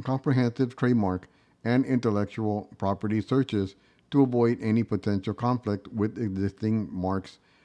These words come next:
and secure the necessary legal protection for the, their intellectual property.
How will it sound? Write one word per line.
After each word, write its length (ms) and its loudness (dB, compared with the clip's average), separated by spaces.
and 240 2
secure 580 2
the 220 4
necessary 540 2
legal 260 2
protection 640 0
for 240 2
the, 360 0
their 480 2
intellectual 580 -2
property. 540 -4